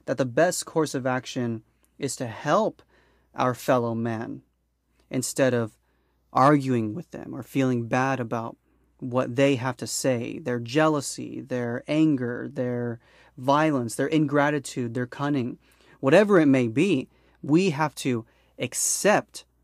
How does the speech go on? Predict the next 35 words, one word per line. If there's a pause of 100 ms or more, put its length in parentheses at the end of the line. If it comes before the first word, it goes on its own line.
(260)
when
we
wake
up
in
the
morning, (340)
as
Marcus
Aurelius
does, (640)
accept (500)
that (440)
you
will
encounter
that
way,
that (200)
e-,
encounter
those
type
of
people.
That
way
it
kinda
takes
this, (320)
takes
the
pain
away